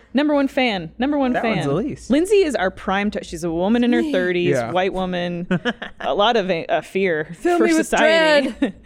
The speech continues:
Speaker 1: <laughs> She's exactly who we want to target.
Speaker 2: See, a woman in her twenties likes, uh, maritime horror.
Speaker 3: Yeah.
Speaker 1: Yes.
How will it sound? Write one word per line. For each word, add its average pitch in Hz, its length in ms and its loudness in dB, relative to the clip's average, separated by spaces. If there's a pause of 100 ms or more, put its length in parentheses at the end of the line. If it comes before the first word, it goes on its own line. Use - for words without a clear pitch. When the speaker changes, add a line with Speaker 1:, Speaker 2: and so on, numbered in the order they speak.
(100)
Speaker 1:
<laughs> 277 200 -18
She's 208 200 -4
exactly 175 460 -2
who 160 120 -4
we 151 80 -4
want 147 160 -8
to 135 60 -12
target. 151 460 -6
Speaker 2:
See, 131 240 -4
a 123 80 0
woman 143 280 -2
in 120 100 -6
her 117 100 -6
twenties 120 460 -6
likes, 101 480 -12
uh, 101 200 -10
maritime 123 640 -6
horror. 82 360 -14 (200)
Speaker 3:
Yeah. 156 160 0
Speaker 1:
Yes. - 380 -6